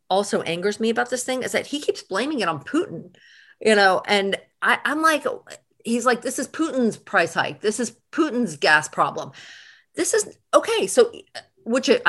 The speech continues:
I don't think it is, but even if it is, what, are we gonna do anything about it? Or are we just gonna say it's Putin's ga-, it's Putin's problem, it's Putin's fault, and we're just gonna go ahead with that? We're gonna be okay with that? Like,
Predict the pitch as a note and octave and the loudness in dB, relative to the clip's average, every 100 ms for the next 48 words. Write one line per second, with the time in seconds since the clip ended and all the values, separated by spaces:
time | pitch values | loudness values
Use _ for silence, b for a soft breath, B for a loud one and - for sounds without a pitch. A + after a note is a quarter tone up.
0 | F3+ G3 G3+ F#3+ E3+ F3 - - - G#3 | 2 2 2 0 -2 0 0 0 0 0
1 | G#3 A3 F#3 - G4 G#3+ G#3+ D#4+ - - | 0 0 -4 2 6 8 6 4 -4 -16
2 | _ _ _ _ _ _ _ _ _ G#3 | _ _ _ _ _ _ _ _ _ 0
3 | C4 G#3+ G3+ F#3+ _ F#3 F#3+ F3 G#3 F#3 | 0 0 -8 -14 _ 0 0 0 0 2
4 | E3+ F3 A3 C4 B3+ A#3+ A#3+ E4+ D#4 A3 | 0 2 0 0 0 4 4 4 4 4
5 | G#3+ A3 A#3 A3 A3+ D#4 B3 - - - | 2 0 0 -2 0 0 0 -2 -6 2
6 | G#3+ G3+ G3 F#3+ E3+ F#3 F3+ - G3+ G#3+ | 2 2 0 2 2 0 -8 0 0 0
7 | F#3 _ _ - F3+ F3 F3+ A3 G#3 - | -8 _ _ -4 2 4 4 2 0 0
8 | G3+ F#3 G3 F#3+ F#3+ A#3 G3 F#3 F#3+ G3 | 0 0 0 2 2 2 0 -4 -4 -4
9 | G#3 F3 E3 D#3 D#3+ F#3 A3 C#4 D#4+ F#3+ | -4 0 0 2 -2 -4 -2 0 0 -2
10 | F3+ F3 F3 F3 F3 E3+ E3+ F3+ G#3+ C4 | -4 -2 -4 0 0 0 -2 -2 -2 -2
11 | D#4+ A3 G3 | -2 0 -2